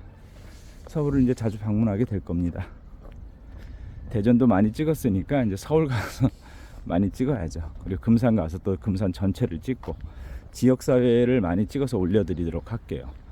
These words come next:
우리가 생각하지 못한 곳곳에 아름다운 장소들이 많아요. 우리는 그냥 모르고 살고 있는 것 뿐이지. 에, 밥 먹고 살기 바쁘니까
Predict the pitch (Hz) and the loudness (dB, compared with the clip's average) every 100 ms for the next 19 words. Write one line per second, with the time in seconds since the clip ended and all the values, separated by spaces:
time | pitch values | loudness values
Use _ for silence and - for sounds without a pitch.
0 | - - - 113 110 104 107 101 101 98 | -18 -16 -8 0 2 4 4 4 2 -2
1 | 160 160 156 - 113 95 95 - 90 92 | 0 0 0 0 0 0 -2 -4 -2 0
2 | 98 80 - - - - - - - - | 0 -2 -8 -18 -18 -18 -18 -18 -18 -16
3 | - 117 - 123 - 82 98 92 80 - | -4 -4 2 0 0 -2 0 -2 -6 -14
4 | - - - - - 98 120 123 123 117 | -16 -18 -16 -6 0 4 6 6 4 4
5 | 95 107 101 104 107 147 80 80 104 85 | 0 -2 -2 0 0 2 2 4 4 2
6 | - - - - - - - - 107 104 | -4 -16 -16 -16 -16 -16 -18 -8 -2 2
7 | 98 92 92 87 104 113 98 - 139 147 | 2 2 2 2 4 4 0 0 0 2
8 | 117 92 78 - 160 139 - 73 - - | 2 2 -2 -4 0 0 -2 -8 -8 -12
9 | - - - - - - - - - - | -12 -12 -12 -14 -14 -14 -14 -14 -16 -16
10 | - - - - - 87 87 85 80 - | -18 -18 -18 -16 -8 -6 -4 -6 -10 -16
11 | - - - - - - - - - - | -18 -18 -16 -14 -14 -16 -20 -18 -16 -4
12 | 95 120 127 127 120 127 104 104 110 98 | 4 4 4 2 0 0 -2 -2 0 0
13 | - 156 | 2 2